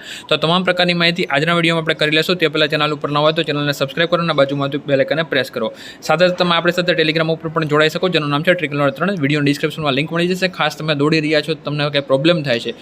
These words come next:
તો એના માટેના વીડિયોઝ છે, એ જે સોલ્યુશન છે એની લિંક પણ તમને વીડિયો ડિસ્ક્રિપ્શનમાં મળી જશે.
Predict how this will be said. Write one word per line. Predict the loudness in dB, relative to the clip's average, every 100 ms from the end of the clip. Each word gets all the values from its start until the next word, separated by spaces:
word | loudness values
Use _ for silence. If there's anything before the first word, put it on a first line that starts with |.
| -16 -18 -2
તો | 0
એના | 2 2 2
માટેના | 4 4 2
વીડિયોઝ | 0 4 4 4
છે, | 4 2
એ | 2 0 -2
જે | -2 -4 -2 0
સોલ્યુશન | 2 4 4 2
છે | 0
એની | 0
લિંક | 2 0 0
પણ | -2 -2
તમને | -6 -2 0
વીડિયો | 2 2
ડિસ્ક્રિપ્શનમાં | 2 0 -4 -2 -2 0
મળી | 0
જશે. | 0 -4 -8